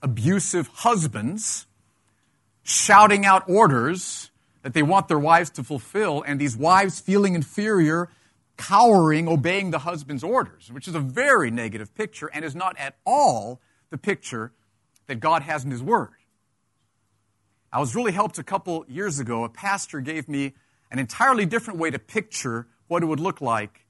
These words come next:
for a wife to submit to her husband. See if this helps you like it helped me. He said, "Picture a man and a woman doing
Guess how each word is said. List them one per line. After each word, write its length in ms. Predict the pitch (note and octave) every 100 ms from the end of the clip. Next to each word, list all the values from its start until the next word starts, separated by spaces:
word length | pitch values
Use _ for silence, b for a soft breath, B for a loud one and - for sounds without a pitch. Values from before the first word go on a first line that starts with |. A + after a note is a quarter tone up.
| _ _ _
for 140 | D3+
a 60 | C3
wife 420 | C#3 D3 D3 -
to 100 | C3+
submit 320 | - C#3 C3
to 140 | - C3
her 140 | A#2+
husband. 540 | A2 C#3 A#2 G2 F2 G#2
See 160 | -
if 120 | D#3
this 300 | - C#3+ - - _ _ _
helps 400 | - D3 A2+ -
you 300 | D3+ C3 G#2+ - _ _
like 220 | B2 A#2
it 60 | A2+
helped 280 | C#3 - C3+
me. 300 | B2+ D#2+ _ _ _ _ _ _ _ _ _ _
He 100 | -
said, 280 | E3 F#3 C#3+
"Picture 560 | - A3+ - A3 G#3 -
a 80 | B2+
man 260 | D3 F3
and 120 | F3 D#3+
a 40 |
woman 440 | C#3+ F3 D#3 C#3+ C#3+ _
doing 360 | - D3 C#3+ C3